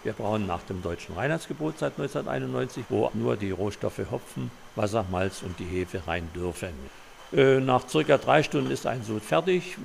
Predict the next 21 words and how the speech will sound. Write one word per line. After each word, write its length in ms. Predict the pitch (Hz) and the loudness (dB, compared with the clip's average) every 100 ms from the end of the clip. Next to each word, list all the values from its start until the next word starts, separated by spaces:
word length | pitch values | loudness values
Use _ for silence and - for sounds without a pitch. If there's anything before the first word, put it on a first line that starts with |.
| 113 | -4
Wir 80 | 107 | -2
produzieren 580 | - 107 101 127 135 120 | 0 -2 -2 -2 0 0
pro 220 | 120 117 | -2 0
Sud 240 | 117 117 | 0 -2
circa 260 | 113 104 98 | -4 -4 -4
zweihundert 380 | - 113 98 - - - | -4 -2 -2 -4 -6 -4
Hektoliter 720 | 151 - 156 160 156 156 151 110 | -4 0 0 0 2 2 0 -4
heiße 300 | 110 117 117 | -6 -6 -4
Würze. 340 | 147 - 170 151 - - - - - | -4 0 -2 -2 -10 -16 -16 -16 -8
Und 180 | - 104 | -4 -2
diese 240 | 131 127 | -2 0
wird 80 | 113 117 | 0 0
dann 280 | 120 120 120 - | 0 -2 -6 -14
gekühlt 440 | - - 180 180 175 | -14 0 4 4 2
und 200 | 113 - | -4 -4
im 100 | 113 104 98 | -6 -6 -2
Gärkeller 440 | 135 160 160 147 139 | 0 2 4 4 4
eingepumpt. 1080 | 135 139 131 131 139 - - 135 139 - | 0 0 0 0 -2 -2 0 0 -2 -8
Und 180 | - 95 | -8 -4
dort 140 | 110 - | -4 -6
wird 120 | - | -4